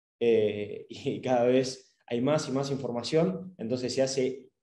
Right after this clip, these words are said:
inevitable y, e inviable, eh, que cada profesional de la salud pueda hacer un seguimiento del día a día de su tratamiento. Entonces ahí es donde aparece la oportunidad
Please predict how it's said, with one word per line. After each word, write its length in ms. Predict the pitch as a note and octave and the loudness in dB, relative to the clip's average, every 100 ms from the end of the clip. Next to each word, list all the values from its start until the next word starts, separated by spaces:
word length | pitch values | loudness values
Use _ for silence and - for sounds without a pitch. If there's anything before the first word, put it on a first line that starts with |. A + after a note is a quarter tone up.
| _ - | _ -8
inevitable 680 | B2+ B2+ C3+ C#3 F#3+ G#3 | 0 2 4 4 6 6
y, 340 | F#3 C3 C3 - | 4 0 -6 0
e 120 | E3 | 2
inviable, 720 | D#3 B2+ C#3+ C#3 B2+ D3+ - - _ _ | 2 4 4 4 2 0 -4 -18 _ _
eh, 540 | C3 A2+ G#2+ G2+ F#2+ F#2+ | 2 4 4 2 -4 -8
que 180 | B2+ B2+ | -10 0
cada 320 | C#3+ C#3+ C3+ | 6 6 6
profesional 420 | C3+ A#2 A2 B2+ | 2 -4 -6 0
de 80 | C3+ | 0
la 80 | A#2+ | 0
salud 380 | - B2 C#3+ - | -2 0 0 2
pueda 160 | C3 | 2
hacer 180 | B2 B2+ | 2 -2
un 80 | B2 | -6
seguimiento 920 | - A#2 A#2 C3 C#3 C#3+ D3+ D3+ - _ _ | -6 -6 -2 -2 0 2 2 2 -6 _ _
del 140 | A#2 A#2+ | -2 2
día 200 | C#3 C3 | 6 6
a 20 | |
día 180 | C3+ C3+ | 6 4
de 60 | |
su 100 | - | 2
tratamiento. 640 | A2 A2+ A2 G#2 F#2+ F2+ - _ _ _ | -4 -4 -4 -6 -8 -12 -20 _ _ _
Entonces 440 | - B2 A#2+ A#2 - | -4 -2 0 -2 2
ahí 140 | C3 | 4
es 80 | D#3 | 6
donde 160 | C#3+ C3+ | 6 4
aparece 360 | C3 C#3 C#3+ | 4 2 2
la 80 | C3 | 0
oportunidad 680 | B2+ B2 B2+ C#3+ C#3+ D3+ - | -2 -2 0 2 2 0 -6